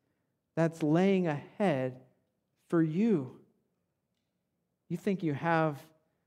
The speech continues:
in this life? This is dust. This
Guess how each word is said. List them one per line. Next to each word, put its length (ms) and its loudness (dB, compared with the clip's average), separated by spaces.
in 180 -2
this 300 0
life? 320 0
This 80 -8
is 80 -20
dust. 520 -16
This 480 2